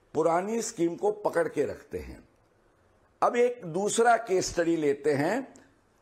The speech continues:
और उस पर से हम कुछ, अ, नियम या निष्कर्ष पर आएंगे।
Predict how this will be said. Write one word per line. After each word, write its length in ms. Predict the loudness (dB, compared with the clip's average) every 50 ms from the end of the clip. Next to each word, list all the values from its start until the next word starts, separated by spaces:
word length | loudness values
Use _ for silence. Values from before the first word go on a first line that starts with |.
| _ 0
और 180 | 2 2 2 2
उस 280 | 0 -2 -4 -4 -4
पर 220 | -6 -2 0 0 0
से 220 | 0 2 2 4
हम 200 | 4 2 0 -2
कुछ, 420 | -2 -2 -2 -2 -2 -2 -4 0 2
अ, 300 | 4 4 4 4 2 0
नियम 480 | -2 -2 -2 0 2 2 0 0 0
या 160 | 0 0 0
निष्कर्ष 580 | 0 0 -2 -2 -2 -2 0 0 0 0 -2 -4
पर 180 | -2 0 2 2
आएंगे। 600 | 2 2 2 2 0 0 0 0 0 -2 -4